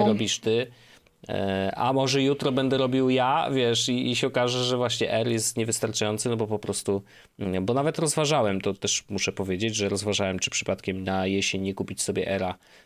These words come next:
Speaker 2: z M dwójką, mm, takiego właśnie pod pracę konkretnie, mm, ale teraz to już tak naprawdę się zastanawiam, czy na pewno to, to, to ma sens.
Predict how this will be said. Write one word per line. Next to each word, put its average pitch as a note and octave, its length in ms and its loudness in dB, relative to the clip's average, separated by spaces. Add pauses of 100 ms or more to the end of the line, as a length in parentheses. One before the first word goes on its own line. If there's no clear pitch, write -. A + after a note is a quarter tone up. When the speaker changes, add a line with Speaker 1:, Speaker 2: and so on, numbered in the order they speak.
Speaker 2:
z A2 100 -4
M G#2+ 160 0
dwójką, A#2+ 500 0 (520)
mm, G#2+ 760 -2
takiego A2+ 340 0
właśnie A#2 280 -2
pod D3 180 -4
pracę C#3+ 420 0
konkretnie, D#3+ 680 -2 (540)
mm, B2+ 420 -2
ale D3 220 0
teraz C#3 300 0
to B2+ 100 0
już - 360 0
tak A2 200 -2
naprawdę G#2 460 -4
się - 180 0
zastanawiam, F#2+ 680 -4
czy - 180 -4
na F2+ 100 -6
pewno F2+ 340 -6
to, F#2 280 -6 (120)
to, - 140 -8 (160)
to G2+ 80 -8
ma G2 140 -4
sens. G2+ 480 -2